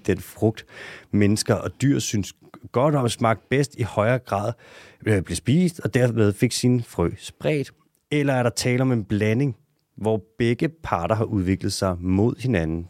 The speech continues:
Der skulle så nok stå med hinanden jo. Og hvad med byttedyr, som ses i evolutionsperspektiv ikke har en fordel af at smage godt, men på trods stadig gør det i munden på rovdyr?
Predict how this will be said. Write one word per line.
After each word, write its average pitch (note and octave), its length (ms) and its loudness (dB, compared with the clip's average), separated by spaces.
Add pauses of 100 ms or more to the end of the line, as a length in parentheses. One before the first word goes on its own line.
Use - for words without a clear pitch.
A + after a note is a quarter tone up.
Der - 60 -10
skulle F2 280 -12
så E2 100 -8
nok D#2+ 200 -8
stå - 120 -8
med E2 320 0
hinanden G#2 400 -2
jo. D#2+ 100 -8 (520)
Og F2 100 0
hvad E2 140 0
med D#3+ 140 2
byttedyr, A2 640 -2
som F#2 180 -4
ses G#2+ 280 -2
i G#2 80 -4
evolutionsperspektiv - 1000 -2
ikke G2 200 0
har - 100 -2
en F#2+ 80 -4
fordel F#2 340 0
af E2 60 -4
at D#2 100 -6
smage E2 220 -2
godt, - 280 -4 (300)
men G2+ 160 0
på - 100 -10
trods - 280 -2
stadig G2+ 280 -2
gør E2 180 -4
det G#2 80 -4
i - 20 -2
munden F2+ 280 -2
på - 100 -16
rovdyr? F2+ 380 -4